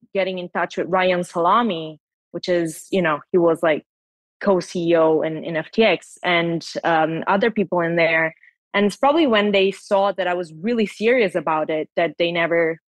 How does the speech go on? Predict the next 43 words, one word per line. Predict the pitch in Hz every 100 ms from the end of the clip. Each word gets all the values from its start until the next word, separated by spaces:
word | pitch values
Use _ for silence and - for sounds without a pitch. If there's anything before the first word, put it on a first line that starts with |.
| -
contacted | 247 311 285 -
me | 175 165 170
again. | 156 170 156 165
They | 180
had | 202 214
invited | 208 196 214 180
me | 180
as | 170
well | 156 190 175
in | 170
their | 170 160
event | 156 170 165
in | 165 160
the, | 156 143
in | 156
the | 156
Bahamas. | 156 170 220 202 - - - - - _ _ _
But | 247 208 - -
hope, | - 214 208
maybe | 214 214 247 285 254 220 208 220
<laughs> | 233
they | 196 202
just | 202 208
didn't | - 196 196
want | 196 196
me, | 190 185 175 _ _ -
you | 208
know, | 190 180
in | 185 190
those, | 190 180 180 175 - _ _ _ _
um, | 190 180 170 170 165 151 -
sex | - - 214 196 - - -
cult | - 190 180 - -
parties | 202 202 202 190 185 -
<laughs> |
that | 202 -
they | 175
had | 175 165 156
going | 185 170
on | 165 160
in |
their | 151 147
home. | 175 160 160